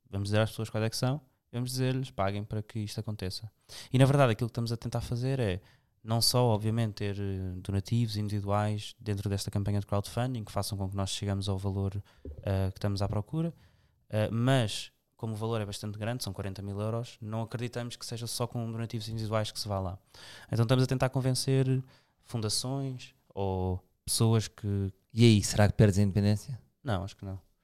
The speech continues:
Speaker 1: Pá,
Speaker 2: Fundação
Speaker 1: o
Speaker 2: Champalimau.
Speaker 1: Nós já também tivemos da Gulbenkian, já tivemos uma bolsa da Open Society Foundation, não foi por isso que nós perdemos a independência.
Speaker 2: Tu tens estado sempre a conseguir bolsas. É que
Speaker 1: Sim.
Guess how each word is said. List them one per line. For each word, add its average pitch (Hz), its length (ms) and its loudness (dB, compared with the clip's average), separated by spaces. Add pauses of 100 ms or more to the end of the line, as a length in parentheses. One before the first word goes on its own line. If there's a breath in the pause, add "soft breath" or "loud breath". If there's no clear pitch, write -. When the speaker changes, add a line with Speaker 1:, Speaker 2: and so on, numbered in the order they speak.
(320 soft breath)
Speaker 1:
Pá, - 140 -2
Speaker 2:
Fundação 98 300 6
Speaker 1:
o - 20 6
Speaker 2:
Champalimau. 95 560 4 (320)
Speaker 1:
Nós 110 120 -2
já 110 100 4
também 110 200 0
tivemos 113 520 0
da 120 240 0
Gulbenkian, 131 680 -2
já 95 140 -4
tivemos 98 400 -6
uma 101 120 -4
bolsa 104 420 0
da 107 600 0
Open 107 180 -2
Society 107 440 -2
Foundation, 131 460 -2 (120)
não 92 100 -4
foi 95 120 -4
por 95 140 -4
isso 98 120 -2
que - 60 -6
nós 98 100 0
perdemos 101 340 -2
a 104 40 0
independência. 107 400 0
Speaker 2:
Tu - 20 6
tens 139 160 12
estado - 300 8
sempre 160 220 6
a - 20 8
conseguir 175 320 4
bolsas. 165 460 0 (180)
É - 80 -6
que - 60 -14
Speaker 1:
Sim. 127 220 -2